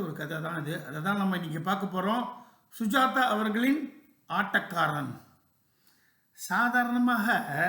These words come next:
நீங்களும் நானும் அந்த இடத்தில் நுழையவே முடியாது. ஏன், கவர்னரே உள்ள நுழைவதற்கு மெம்பரின் அனுமதி பெற்ற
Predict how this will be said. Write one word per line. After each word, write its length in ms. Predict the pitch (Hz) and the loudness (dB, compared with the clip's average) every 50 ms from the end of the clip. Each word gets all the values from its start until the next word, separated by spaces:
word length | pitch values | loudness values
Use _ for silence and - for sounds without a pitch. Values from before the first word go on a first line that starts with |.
| 180 - - - - - _ _ _ _ _ _ _ - | 0 0 -4 -10 -18 -20 _ _ _ _ _ _ _ -6
நீங்களும் 540 | - 165 202 240 262 254 240 233 226 208 185 | -2 0 2 2 4 4 2 2 2 0 0
நானும் 460 | 170 175 180 196 208 208 214 220 214 | 0 0 0 0 2 2 0 0 -2
அந்த 220 | - 156 165 151 165 160 | -4 -4 -4 -2 -2 -2
இடத்தில் 460 | 160 175 196 208 202 - 220 214 - | 0 0 0 -2 -2 -2 -4 -2 -2
நுழையவே 640 | 170 151 147 143 147 160 185 202 202 202 196 190 208 214 208 | -2 -4 -4 -2 0 2 4 4 6 6 6 4 4 4 4
முடியாது. 480 | 196 175 160 160 160 156 147 147 147 147 143 - - - _ _ | 4 2 2 2 2 0 0 -2 -4 -6 -6 -10 -16 -20 _ _
ஏன், 320 | - 131 165 165 165 143 123 - - - - _ _ _ _ _ _ _ _ | -4 -2 0 2 2 0 -2 -6 -12 -20 -20 _ _ _ _ _ _ _ _
கவர்னரே 640 | - 147 143 180 208 220 226 220 226 226 233 247 262 254 | -4 0 2 4 4 4 2 2 2 4 6 6 6 6
உள்ள 240 | 220 208 208 220 233 233 | 6 4 2 4 4 4
நுழைவதற்கு 720 | 220 214 214 214 214 208 208 202 196 196 190 196 196 214 196 180 175 180 202 208 214 214 202 180 170 | 4 4 4 4 4 2 2 2 2 2 2 2 2 2 2 4 4 4 4 4 4 4 2 2 0
மெம்பரின் 540 | 180 190 214 226 220 233 233 233 233 240 240 | 2 2 2 4 4 4 2 2 2 0 0
அனுமதி 380 | 185 196 220 226 240 240 233 | 0 2 2 4 4 2 2
பெற்ற 340 | 202 190 208 202 - 240 233 | 2 0 -2 0 0 0 -2